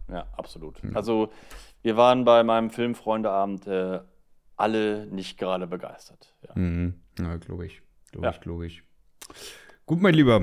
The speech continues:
Speaker 2: dann haben
Speaker 1: Ja.
Speaker 2: wir's eigentlich für heute, oder?
Speaker 1: Ja.
Speaker 2: Worüber wollen wir denn nächste Woche schnacken?
Speaker 1: Ja, nächste Woche sprechen wir endlich über Godzilla Minus One. Äh, da
Speaker 2: Ah,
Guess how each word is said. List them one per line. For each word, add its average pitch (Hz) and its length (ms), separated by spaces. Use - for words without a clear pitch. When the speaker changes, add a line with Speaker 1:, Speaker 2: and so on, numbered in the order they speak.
Speaker 2:
dann 127 180
haben 156 80
Speaker 1:
Ja. 202 80
Speaker 2:
wir's - 160
eigentlich 117 400
für 110 140
heute, 98 260
oder? 196 280
Speaker 1:
Ja. 202 220
Speaker 2:
Worüber 143 220
wollen 160 160
wir 170 100
denn 139 160
nächste 160 260
Woche 104 180
schnacken? 104 420
Speaker 1:
Ja, 101 840
nächste 135 460
Woche 90 640
sprechen 131 420
wir 117 160
endlich 147 260
über 120 340
Godzilla 139 840
Minus 107 560
One. 104 720
Äh, 98 40
da 98 260
Speaker 2:
Ah, 95 40